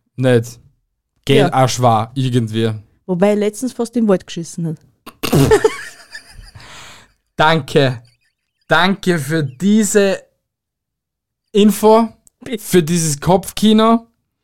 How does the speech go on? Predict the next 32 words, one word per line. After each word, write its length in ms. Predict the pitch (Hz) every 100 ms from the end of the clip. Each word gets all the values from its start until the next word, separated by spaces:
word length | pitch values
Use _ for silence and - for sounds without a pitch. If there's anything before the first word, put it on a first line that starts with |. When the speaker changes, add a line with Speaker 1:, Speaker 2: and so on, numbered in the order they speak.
| _ _ _ _ _ _ -
Speaker 1:
dass 300 | 185 190 -
du 160 | 190
da 260 | 180 180 180
jetzt 120 | 151
Speaker 2:
<laughs> 80 | 180
Speaker 1:
einfach 300 | 180 196 202
einmal 540 | 202 190 185 180 185 -
in 160 | 180 180
den 60 |
Wald 260 | 165 160 143
gekippt 340 | - 120 -
hast. 260 | 123 110 - - 440 - - - 349 - -
Finde 340 | - 175 170
ich 140 | 185 -
echt 540 | 202 208 - - -
toll 280 | - 214 185
von 240 | - 175 143
dir, 180 | 151
dass 340 | 143 156 214 -
du 140 | 185
uns 220 | 160 147
das 260 | - 147 -
so 100 | 160
mitteilst. 640 | 156 143 123 - 120 113
Speaker 2:
Ja, 60 | 381 -
bitte, 240 | 330 -
immer 180 | 233 226
bitte 260 | 185 180 196
gerne. 460 | - 196 156 190 - - - _ _ _ _ _ - - -
Ja, 240 | - 359 185 - _
es 260 | 302 349 254
war, 300 | 262 254